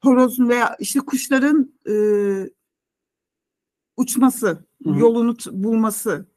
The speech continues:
Speaker 1: Bu içgüdüsel bir şey. Nereye konacağını, nereye gideceğini biliyor. Bunlar biraz içgüdüsel bir şey ve zamanla bu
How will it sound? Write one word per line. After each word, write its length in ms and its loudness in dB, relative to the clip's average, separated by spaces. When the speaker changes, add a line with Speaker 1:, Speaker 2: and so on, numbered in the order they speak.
Speaker 1:
Bu 240 -4
içgüdüsel 720 -2
bir 40 -8
şey. 320 -6
Nereye 320 4
konacağını, 680 0
nereye 240 -2
gideceğini 500 -2
biliyor. 320 0
Bunlar 340 -4
biraz 320 -4
içgüdüsel 640 -6
bir 40 -8
şey 200 -4
ve 100 -2
zamanla 520 2
bu 180 -2